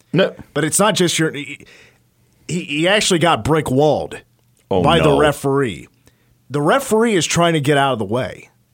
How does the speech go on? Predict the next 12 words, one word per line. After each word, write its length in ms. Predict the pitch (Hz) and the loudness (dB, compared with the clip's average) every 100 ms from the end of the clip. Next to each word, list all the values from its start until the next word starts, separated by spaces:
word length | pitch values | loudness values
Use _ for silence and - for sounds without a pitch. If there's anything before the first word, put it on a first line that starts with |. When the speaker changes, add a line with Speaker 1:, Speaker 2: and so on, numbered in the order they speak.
| _ _ _ - | _ _ _ -8
Speaker 2:
He's 180 | 175 - | -4 -2
stepping 400 | 220 220 202 156 | 0 0 -2 -2
to 200 | - 170 | -2 0
his 180 | 143 113 | -2 -2
left, 240 | 170 156 | -2 -4
trying 240 | - 185 | -4 -2
to 40 | 208 | -2
get 180 | 165 165 | 0 0
out 220 | 160 175 | 2 0
of 340 | 135 117 - _ _ _ _ _ _ _ - | -2 -4 -12 _ _ _ _ _ _ _ -8
Castellanos' 840 | 165 170 160 151 165 160 - 131 101 | -2 -2 0 0 2 2 0 -4 -4
way. 600 | 120 190 117 92 110 | 0 2 0 -4 -10